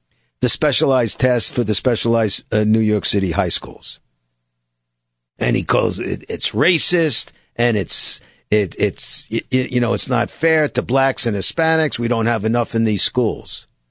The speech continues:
You know why you don't have enough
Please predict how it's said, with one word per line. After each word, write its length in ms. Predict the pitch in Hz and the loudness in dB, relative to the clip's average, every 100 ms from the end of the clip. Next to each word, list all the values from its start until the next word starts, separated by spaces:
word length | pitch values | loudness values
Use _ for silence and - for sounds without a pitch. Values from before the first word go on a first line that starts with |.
| _ _ _ _ _ _ _ _ _ _ _ _ - | _ _ _ _ _ _ _ _ _ _ _ _ -2
You 100 | 151 | 2
know 120 | 196 | 2
why 280 | 208 226 226 | 2 2 2
you 200 | 220 208 | 2 0
don't 320 | 156 220 196 | 2 2 2
have 280 | 175 202 185 | 2 2 2
enough 540 | 190 190 208 214 - | 2 4 4 0 -8